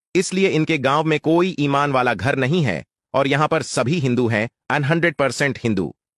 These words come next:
हिंदू मतलब सिर्फ हिंदू। इनके अंदर कोई जातीयता का कीड़ा नहीं है। सन एक हजार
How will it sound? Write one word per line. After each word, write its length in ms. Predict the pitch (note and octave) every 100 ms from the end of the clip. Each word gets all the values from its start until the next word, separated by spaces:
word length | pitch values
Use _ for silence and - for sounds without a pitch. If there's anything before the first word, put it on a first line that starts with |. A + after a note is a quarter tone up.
| -
हिंदू 240 | E3+ F#3+
मतलब 280 | E3+ D#3 C#3
सिर्फ 280 | - D3 -
हिंदू। 320 | B2 G#2+ F#2 - _ _ _ -
इनके 260 | E3 F#3+
अंदर 300 | C#3+ E3 F3
कोई 260 | D#3+ E3+ F3
जातीयता 600 | C#3+ D3+ - D#3+ D3+ D3+
का 120 | D#3
कीड़ा 340 | D3 C#3 C#3 C#3
नहीं 260 | B2+ C3
है। 160 | A2+ F2 - _ _ -
सन 180 | E3
एक 280 | D#3+ F3+ -
हजार 400 | C#3+ C#3+ D3 D3+